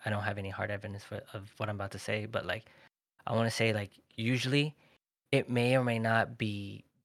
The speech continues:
that outside member. Let's, let's say Naeun, that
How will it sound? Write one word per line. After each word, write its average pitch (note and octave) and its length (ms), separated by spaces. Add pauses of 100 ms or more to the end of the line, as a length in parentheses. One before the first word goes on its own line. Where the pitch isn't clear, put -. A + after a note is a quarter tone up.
(300)
that A2 340 (720)
outside A#2 440
member. G2+ 560 (460)
Let's, - 220
let's G2+ 200
say G#2 120
Naeun, G2+ 360 (140)
that G#2+ 280